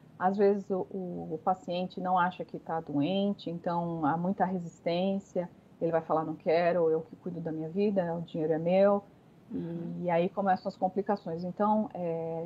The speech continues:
Speaker 1: precisa de muita conversa com a família, precisa, acho que de um advogado que entenda bem, assim, tudo que a, a,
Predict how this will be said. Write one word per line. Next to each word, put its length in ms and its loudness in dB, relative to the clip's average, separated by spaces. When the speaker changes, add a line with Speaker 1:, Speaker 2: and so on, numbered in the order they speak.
Speaker 1:
precisa 340 2
de 100 -2
muita 240 2
conversa 800 2
com 80 -12
a 20 -14
família, 560 -4
precisa, 540 -4
acho 200 -2
que 80 -4
de 140 -6
um 240 -2
advogado 680 0
que 180 -12
entenda 540 -2
bem, 280 2
assim, 380 -6
tudo 200 -6
que 120 -6
a, 100 2
a, 80 2